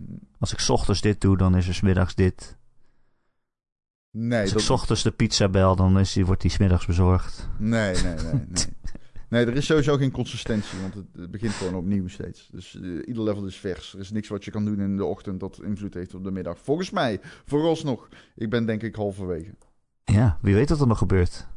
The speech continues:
Speaker 1: Ja, wie weet, want die game weet mij continu te verrassen. Dat is wel knap, hoor.
Speaker 2: Oké, cool.
Speaker 1: Maar
Speaker 2: Cool.
Speaker 1: je
Speaker 2: Ik
Speaker 1: doet
Speaker 2: heb
Speaker 1: dus
Speaker 2: er
Speaker 1: de hele
Speaker 2: zin
Speaker 1: tijd
Speaker 2: in.
Speaker 1: hetzelfde, dat wel, maar het voelt niet als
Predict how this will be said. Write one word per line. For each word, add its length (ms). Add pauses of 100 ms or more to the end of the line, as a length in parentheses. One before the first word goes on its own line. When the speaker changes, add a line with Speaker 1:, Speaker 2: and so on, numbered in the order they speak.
(180)
Speaker 1:
Ja, 240
wie 140
weet, 240
want 160
die 160
game 140
weet 80
mij 120
continu 360
te 120
verrassen. 380 (460)
Dat 100
is 60
wel 100
knap, 260
hoor. 220 (1400)
Speaker 2:
Oké, 200 (120)
cool. 260 (300)
Speaker 1:
Maar 140
Speaker 2:
Cool. 180
Speaker 1:
je 100
Speaker 2:
Ik 80
Speaker 1:
doet 80
Speaker 2:
heb 100
Speaker 1:
dus 40
Speaker 2:
er 60
Speaker 1:
de 60
hele 40
Speaker 2:
zin 100
Speaker 1:
tijd 120
Speaker 2:
in. 100
Speaker 1:
hetzelfde, 560 (300)
dat 160
wel, 300
maar 160
het 100
voelt 240
niet 500
als 440